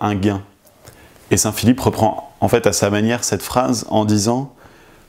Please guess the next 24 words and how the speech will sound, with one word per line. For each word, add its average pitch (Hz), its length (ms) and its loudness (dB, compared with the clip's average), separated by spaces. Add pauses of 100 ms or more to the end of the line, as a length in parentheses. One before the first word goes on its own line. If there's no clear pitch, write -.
(180)
Pour 101 180 0
celui 127 380 2
qui 113 140 2
aime 104 260 2
vraiment 101 480 0
le 120 120 2
Seigneur, 104 600 -2 (580)
rien 110 360 2
n'est 113 140 2
plus 107 260 0
pesant 117 760 0
ou 107 200 0
agaçant 110 680 0 (120)
que - 120 0
la 98 120 4
vie. » 85 280 -6 (880)
Voilà, 92 180 2
son 101 200 2
amour 117 320 2
du 92 160 -2
Christ - 320 -2
est 98 60 0
tellement 104 360 2
vif 113 400 -4